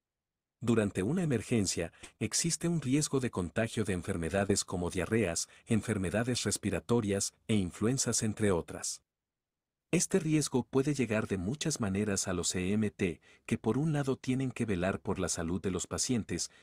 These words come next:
cuidadores y personal si las enfermedades llegan al establecimiento,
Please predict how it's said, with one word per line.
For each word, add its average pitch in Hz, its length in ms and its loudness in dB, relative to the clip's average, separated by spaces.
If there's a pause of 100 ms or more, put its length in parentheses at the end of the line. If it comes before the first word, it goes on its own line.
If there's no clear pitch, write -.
(100)
cuidadores 113 640 0
y - 20 -6
personal 101 560 0
si - 180 0
las 98 220 0
enfermedades 95 680 -2
llegan 117 320 0
al 101 120 0
establecimiento, 92 920 0